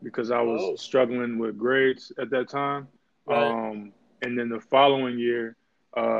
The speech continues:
Speaker 1: I got my grades. Everything was, was good. Um, I started to, to be a little bit more proactive with that, and I was able to make the team. So once, once I actually went to the tryout for my middle school team,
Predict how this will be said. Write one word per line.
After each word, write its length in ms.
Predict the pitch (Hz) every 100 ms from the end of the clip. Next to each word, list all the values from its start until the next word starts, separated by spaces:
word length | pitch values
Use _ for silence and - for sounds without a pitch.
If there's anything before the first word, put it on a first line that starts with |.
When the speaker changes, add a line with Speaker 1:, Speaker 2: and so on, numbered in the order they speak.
| 110
Speaker 1:
I 40 |
got 280 | 117 123 113
my 120 | 120
grades. 420 | 110 120 120 113
Everything 460 | 117 113 110 117 113
was, 220 | 110 104
was 200 | 107 104
good. 400 | 98 113 113 107
Um, 340 | 107 104 101 101 110
I 40 | 104
started 360 | - 107 101
to, 260 | - 107 98
to 80 | -
be 160 | 101 113
a 60 |
little 160 | 107 107
bit 120 | 107
more 180 | 110 107
proactive 480 | 107 113 113 110 110
with 160 | 107 98
that, 240 | 120 113 _ _ _ -
and 80 | 113
I 60 | 113
was 140 | 113
able 200 | 123 117
to 60 | 117
make 220 | 123 113
the 80 | 117
team. 280 | - 117
So 140 | 110 113
once, 340 | 117 131 - - _ _ -
once 220 | 139 143
I 100 | 147
actually 420 | 139 147 - 139 123
went 520 | 117 139 - - -
to 100 | -
the 120 | 117
tryout 640 | 110 - 139 143 139 139 - -
for 120 | 123
my 300 | 117 117 110
middle 300 | 104 131 139
school 300 | - 139 131
team, 400 | 131 139 139 139